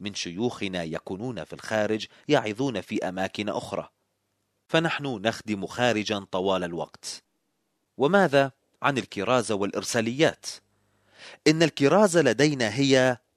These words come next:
نهج حياة، فنحن لدينا كرازة من خلال الصداقات، ومن خلال دراسات الكتاب المقدس،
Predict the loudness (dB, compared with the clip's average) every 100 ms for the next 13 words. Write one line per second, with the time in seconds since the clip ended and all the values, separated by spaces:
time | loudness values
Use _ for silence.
0 | _ 0 2 2 -2 -4 -2 0 0 0
1 | -4 -8 _ _ _ _ _ _ _ -2
2 | 2 2 2 -2 2 2 2 -4 -6 -2
3 | 4 4 4 -2 -6 -8 -10 -6 0 0
4 | 0 -2 -4 -2 -2 -2 2 4 4 0
5 | -16 -20 _ -2 -2 -6 -2 2 2 0
6 | -2 -2 -2 0 0 -2 -8 2 4 4
7 | 2 -2 -6 -2 0 0